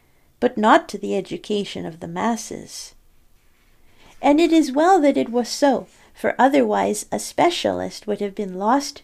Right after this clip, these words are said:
to the world. His chief care was that each pupil entrusted to him should develop to the best of his ability.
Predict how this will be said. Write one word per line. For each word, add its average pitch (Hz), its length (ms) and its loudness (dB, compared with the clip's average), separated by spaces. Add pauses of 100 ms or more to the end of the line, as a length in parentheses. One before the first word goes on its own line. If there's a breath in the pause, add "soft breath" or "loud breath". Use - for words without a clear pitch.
to 262 100 -8
the 247 120 -2
world. 190 460 -6 (840)
His 320 300 -4
chief 214 420 -8
care 185 360 -4 (240 loud breath)
was 214 220 -2
that 240 180 -2
each 349 340 -2
pupil 220 400 -4
entrusted 277 720 -6
to 262 80 -6
him 214 300 -4 (240 loud breath)
should 220 280 -6
develop 214 600 -2
to 320 140 -2
the 349 100 0
best 247 360 0
of 233 120 -6
his 226 180 -6
ability. 196 560 -6